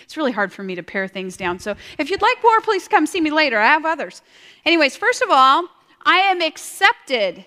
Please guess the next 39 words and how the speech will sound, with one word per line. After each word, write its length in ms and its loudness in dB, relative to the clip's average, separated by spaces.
in 240 0
Christ. 600 -2
And 120 0
I'm 120 -2
just 180 -6
gonna 160 -2
paraphrase 580 0
here 200 -2
because 420 -4
I'm 160 -4
gonna 160 -2
run 180 -2
out 140 2
of 80 -14
time 280 -4
to 120 -12
go 300 -6
into 260 -8
all 240 0
of 80 -6
these 300 -14
verses 360 -8
at 160 -6
length, 320 -2
but 220 2
I 160 -2
encourage 800 -4
you 320 -12
to 180 -4
look 240 0
them 180 -4
up 160 -2
on 140 -2
your 140 -6
own. 280 -6
It 140 -8
is 160 -8
very 380 -4
edifying. 560 -10